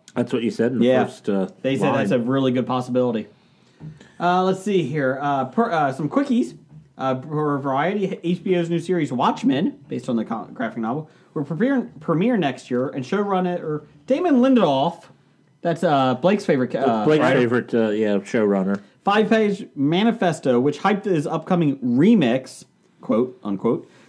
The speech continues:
Speaker 2: of the esteemed comic book, uh, there actually may not be Watchmen that we know in this quasi-sequel set in modern times.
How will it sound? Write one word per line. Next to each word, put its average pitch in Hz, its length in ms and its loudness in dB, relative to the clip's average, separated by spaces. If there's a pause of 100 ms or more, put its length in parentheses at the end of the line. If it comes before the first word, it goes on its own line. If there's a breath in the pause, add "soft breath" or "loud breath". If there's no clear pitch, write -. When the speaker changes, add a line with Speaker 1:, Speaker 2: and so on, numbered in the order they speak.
Speaker 2:
of 131 100 0
the 143 60 4
esteemed 143 340 0
comic 143 240 0
book, 135 320 -4
uh, 107 400 -4 (140)
there 147 180 2
actually 180 340 -2
may 175 200 2
not 180 180 0
be 196 120 -2
Watchmen 180 480 0
that 160 140 -2
we 170 120 2
know 180 520 0
in 127 120 2
this 120 120 0
quasi-sequel 151 1080 -2
set 127 240 -4
in 120 80 2
modern 110 340 -2
times. - 520 -12